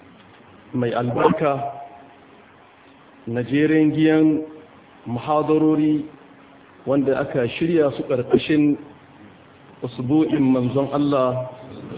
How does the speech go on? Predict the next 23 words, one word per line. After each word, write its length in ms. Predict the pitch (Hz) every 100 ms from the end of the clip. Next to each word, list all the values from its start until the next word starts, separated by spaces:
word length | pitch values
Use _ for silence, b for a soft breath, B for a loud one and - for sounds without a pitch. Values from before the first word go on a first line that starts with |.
| -
sallallahu 680 | 139 139 123 123 135 120 117
alaihi 340 | 123 131 127 120
wa 160 | 113
alihi 360 | 123 135 123 131
wa 100 | 139 135
sallam. 320 | 147 131 107 - - - - - - - - - - - - - - - - - - - - - - - - 123
Manzon 340 | 123 123 143
rahama, 440 | 147 147 151 127 104 - - - - - - 107 90 - - - - - - - - - - - -
wanda 540 | 131 147 156 156 143
Allah 320 | 135 156 151 123
subhanahu 580 | 131 123 147 156 147 127 139
wa 80 | 139
ta'ala 460 | 135 139 139 139 139
ya 40 |
aiko 320 | 139 139 147
shi 360 | 139 - 127 120 - -
ya 160 | 123 117
zama 300 | 139 139 135
rahama 420 | - 143 135 117
ga 120 | 120
talikai 560 | - 123 113 107 131 127
gaba 300 | 123 113 110
ɗaya. 200 | 117 107